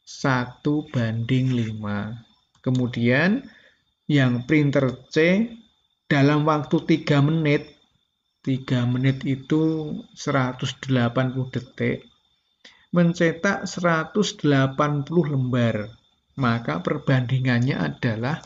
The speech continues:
seratus delapan puluh banding seratus delapan puluh,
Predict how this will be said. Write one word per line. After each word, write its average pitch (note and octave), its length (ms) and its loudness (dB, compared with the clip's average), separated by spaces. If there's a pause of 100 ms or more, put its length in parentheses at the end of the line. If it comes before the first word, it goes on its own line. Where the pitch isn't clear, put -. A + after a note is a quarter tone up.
(600)
seratus C3 680 -2
delapan B2 560 -2
puluh C3+ 400 -2
banding A#2+ 520 -2
seratus A#2+ 480 -4
delapan A#2 440 -2
puluh, C3 640 0